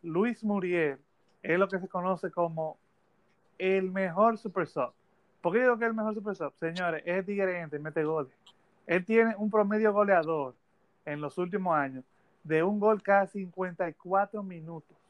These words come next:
Para que ustedes entiendan, ese es el mejor en las cinco grandes ligas en términos de promedio.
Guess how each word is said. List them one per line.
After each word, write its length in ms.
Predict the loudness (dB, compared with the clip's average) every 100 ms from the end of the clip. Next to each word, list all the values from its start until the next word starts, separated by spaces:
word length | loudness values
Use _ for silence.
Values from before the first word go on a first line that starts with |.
| _ _ _ _ _ _ _
Para 160 | 0 0
que 60 |
ustedes 220 | 0 0 0
entiendan, 420 | 0 -2 -4 -14 _ _
ese 200 | -6 -4
es 80 | -4 -4
el 180 | -4 -4
mejor 400 | -2 0 0 -2 _
en 120 | -8
las 120 | -6 -6
cinco 220 | -4 -2
grandes 280 | -2 -2 -2
ligas 260 | 2 2
en 160 | 0 -6
términos 320 | -6 -4 -4
de 60 | -2
promedio. 500 | -2 -2 -4 -6